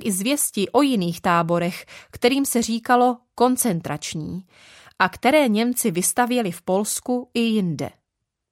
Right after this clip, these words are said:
„Neskončí tihle chudáci v některých z těchto táborů?“ Otřásla se. Náklaďák vyrazil. Vojáci odpochodovali a Corrie s tatínkem zamířili domů.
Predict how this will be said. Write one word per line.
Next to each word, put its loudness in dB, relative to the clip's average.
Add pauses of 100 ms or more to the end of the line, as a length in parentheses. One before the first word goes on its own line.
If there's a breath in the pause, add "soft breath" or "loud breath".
(760 soft breath)
„Neskončí 2
tihle 0
chudáci 2
v -2
některých -2
z -2
těchto -4
táborů?“ 0 (1040)
Otřásla -2
se. -6 (800 soft breath)
Náklaďák 2
vyrazil. -4 (480 soft breath)
Vojáci 2
odpochodovali -2 (320 soft breath)
a 0
Corrie 2
s -4
tatínkem -2 (180)
zamířili 0
domů. -4